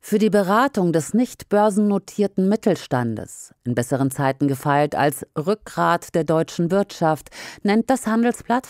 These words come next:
die sowieso schon seit der Jahrtausendwende aktiven Heuschreckeninvestoren Blackstone,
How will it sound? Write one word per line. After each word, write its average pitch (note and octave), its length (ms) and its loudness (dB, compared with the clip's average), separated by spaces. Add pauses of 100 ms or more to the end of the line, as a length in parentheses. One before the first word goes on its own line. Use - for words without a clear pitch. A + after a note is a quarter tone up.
die F#3 80 -2
sowieso E3+ 440 0
schon F3 220 -4
seit D3+ 380 -2
der D3 80 0
Jahrtausendwende D3 880 0
aktiven D3 580 -6
Heuschreckeninvestoren D3 1300 -2
Blackstone, F3+ 720 -2